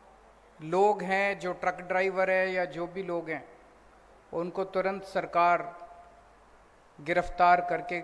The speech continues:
कड़ी से कड़ी सजा दे। पूरे देश में कहीं से भी अगर खबर आती है कि किसान ने खुदकुशी कर ली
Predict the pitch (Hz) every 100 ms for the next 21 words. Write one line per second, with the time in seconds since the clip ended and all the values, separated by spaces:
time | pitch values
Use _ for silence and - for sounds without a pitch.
0 | - 165 170 170 175 - 151 160 - 147
1 | 139 139 131 110 - - - - - -
2 | - - - - - - - - - -
3 | - - - - - - - - - -
4 | - - - - - - - - - -
5 | - - - - - - - - - -
6 | - - - - - 226 240 240 214 226
7 | 247 240 220 233 233 240 - - - -
8 | - - - - - - - - - -
9 | - - - 208 190 247 247 262 233 240
10 | 214 233 - 202 196 214 185 - 202 190
11 | 147 120 - - - - - - - -
12 | - - - - - - 214 208 214 208
13 | 208 208 220 220 220 208 - 220 233 220
14 | 190 156 151